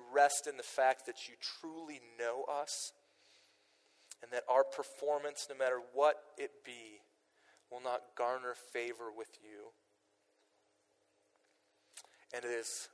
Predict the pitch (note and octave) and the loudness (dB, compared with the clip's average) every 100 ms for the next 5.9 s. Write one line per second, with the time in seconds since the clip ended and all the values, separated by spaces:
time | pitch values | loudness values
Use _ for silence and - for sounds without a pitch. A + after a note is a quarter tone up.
0 | _ _ A#2+ - - A#2 A#2 - - B2 | _ _ -16 -14 -8 -2 -2 -4 -12 -6
1 | A2 G#2 G2 F#2 - _ _ _ _ _ | -4 -4 -6 -10 -16 _ _ _ _ _
2 | - - - - _ - G2+ A#2 - - | -20 -20 -20 -20 _ -6 -6 -8 -10 -8
3 | A2+ - C3+ C3+ C3+ B2+ B2+ A#2+ A#2+ - | -8 -6 -6 -6 -4 -2 6 6 6 0
4 | B2 - B2 A#2+ A2+ - A#2 A2 - A2+ | -4 -6 -2 0 0 0 2 2 -2 -10
5 | A2+ G#2+ F#2 G2 _ _ B2 - | -8 -8 -10 -16 _ _ -4 -2